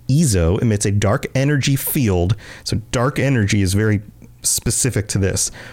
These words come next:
uh, that raises or lowers the mass of all objects within it. This mass effect is used in countless ways, from generating artificial gravity to manufacturing high-strength construction materials.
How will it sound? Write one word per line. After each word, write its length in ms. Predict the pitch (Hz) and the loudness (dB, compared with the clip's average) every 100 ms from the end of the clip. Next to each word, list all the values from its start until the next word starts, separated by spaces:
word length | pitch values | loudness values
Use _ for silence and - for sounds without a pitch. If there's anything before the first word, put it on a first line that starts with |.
| - - - | -20 -12 -2
uh, 180 | 120 101 | 0 2
that 160 | 107 107 | 0 2
raises 520 | 107 147 202 214 214 | 2 2 2 2 2
or 280 | - 160 156 | 2 0 2
lowers 380 | 143 165 170 156 | 2 2 2 2
the 100 | 139 | 0
mass 300 | 127 127 - | 2 0 0
of 80 | 110 | 0
all 180 | 113 120 | 2 2
objects 420 | 110 104 107 - | 2 2 0 0
within 300 | 98 95 87 | 0 2 0
it. 160 | 90 - - - - - - | -4 -8 -20 -20 -20 -20 -4
This 460 | 107 120 165 - 160 | 0 2 2 0 0
mass 340 | 127 127 127 | 0 2 0
effect 480 | - - 104 95 - | -2 0 0 -2 -2
is 180 | 110 98 | 0 2
used 360 | 104 117 113 107 | 4 4 2 2
in 120 | 98 | 2
countless 440 | - 95 98 - | 2 2 2 2
ways, 300 | 151 151 104 | 2 2 2
from 160 | - 95 | 0 0
generating 480 | 101 98 95 92 92 | 2 2 2 2 2
artificial 440 | 90 - 98 92 | 0 0 0 0
gravity 500 | 135 170 156 156 151 | 2 2 2 0 0
to 300 | - 113 104 | 0 2 2
manufacturing 720 | 101 95 92 104 95 - 95 | 2 2 2 2 0 0 2
high-strength 520 | 98 98 - 98 - | 2 0 0 0 0
construction 580 | - 95 - 139 - 104 | -2 -2 0 -2 2 2
materials. 500 | 95 101 98 98 | 2 0 0 0